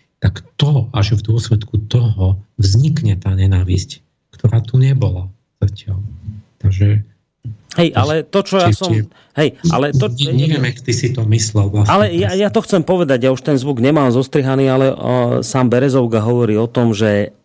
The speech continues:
Speaker 2: áno, keď tu máte, keď tu máte migrantov, ktorí sa n-, neprispôsobujú vašim pravidlám, vyhoďte ich preč.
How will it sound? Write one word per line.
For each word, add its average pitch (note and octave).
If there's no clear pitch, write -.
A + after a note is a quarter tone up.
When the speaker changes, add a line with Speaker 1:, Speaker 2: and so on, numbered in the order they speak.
Speaker 2:
áno, E3+
keď D#3+
tu C#3
máte, A#2
keď A#2
tu D3+
máte C#3
migrantov, C#3
ktorí A#2+
sa A#2
n-, G2+
neprispôsobujú A2
vašim G#2
pravidlám, A#2
vyhoďte A#2+
ich A#2
preč. -